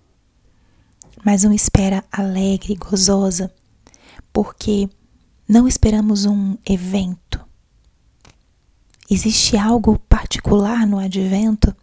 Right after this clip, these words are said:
que dá o tom desse tipo de espera. Esperamos uma pessoa. Esperamos alguém. Alguém que realmente vem.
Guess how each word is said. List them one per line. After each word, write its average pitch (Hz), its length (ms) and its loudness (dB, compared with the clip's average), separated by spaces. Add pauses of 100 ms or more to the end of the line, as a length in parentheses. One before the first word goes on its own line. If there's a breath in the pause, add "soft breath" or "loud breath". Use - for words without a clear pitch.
(720 soft breath)
que - 140 -2
dá 208 160 2
o 214 140 2
tom 240 560 2 (260)
desse 196 280 -4
tipo - 320 -2
de 190 80 -2
espera. - 580 -2 (1200 loud breath)
Esperamos 196 960 -2 (680)
uma 202 240 2
pessoa. - 920 0 (1900)
Esperamos 196 600 0
alguém. 180 720 -2 (1300)
Alguém 214 340 0
que 208 140 -4
realmente 208 1040 -2
vem. 180 380 -4